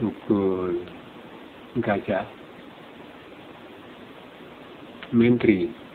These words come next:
pukul benteng. Gajah H enam mengancam menteri. Dan menteri putih sudah terjebak.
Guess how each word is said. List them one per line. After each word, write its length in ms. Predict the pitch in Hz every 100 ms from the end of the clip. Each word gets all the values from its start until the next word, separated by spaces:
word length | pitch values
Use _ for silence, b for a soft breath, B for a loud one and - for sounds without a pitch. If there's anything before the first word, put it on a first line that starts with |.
| - - - - - - - - 113
pukul 240 | 110 107
benteng. 480 | 95 90 90 98 110 - - - - - - - - - - - - - - - - - - - - -
Gajah 400 | 107 101 101 98
H 100 | 98 98
enam 340 | 95 95 98 95
mengancam 380 | 92 - 92
menteri. 400 | - - 95 95 113 - - - - - - - - - - - - - - - - - - - - - - - -
Dan 500 | 104 101 95 92 95
menteri 880 | 95 92 87 - 95 92 90 87 - - - - - - - - - -
putih 400 | 107 98 - 104 92 -
sudah 240 | 107 85 -
terjebak. 480 | - 85 85 87